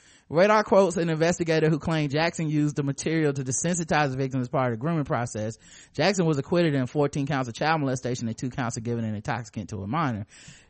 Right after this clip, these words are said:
If the existence of this alleged cache of material can be proved, questions will inevitably be asked of how it remained hidden for over ten years.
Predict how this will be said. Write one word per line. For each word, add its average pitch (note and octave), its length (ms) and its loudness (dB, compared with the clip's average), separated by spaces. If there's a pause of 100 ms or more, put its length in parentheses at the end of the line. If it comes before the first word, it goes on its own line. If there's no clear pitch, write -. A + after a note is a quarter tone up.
(120)
If C#3 180 -2
the C#3+ 160 0
existence F3+ 460 0
of D#3+ 100 2
this D#3+ 160 0
alleged D3 460 0
cache D3 320 0
of C3 80 -2
material C3 420 0
can C3 160 -4
be A2+ 100 -2
proved, D3 540 0 (300)
questions D3 400 -2
will C3 140 2
inevitably B2+ 580 -2
be A#2+ 180 -4
asked A2 420 -6
of G#2 280 -6
how A#2+ 240 -2
it G#2 80 -4
remained G#2+ 320 -4
hidden D3 260 -2
for G#2+ 140 -6
over A2 160 -4
ten G#2 280 -6
years. A2 400 -8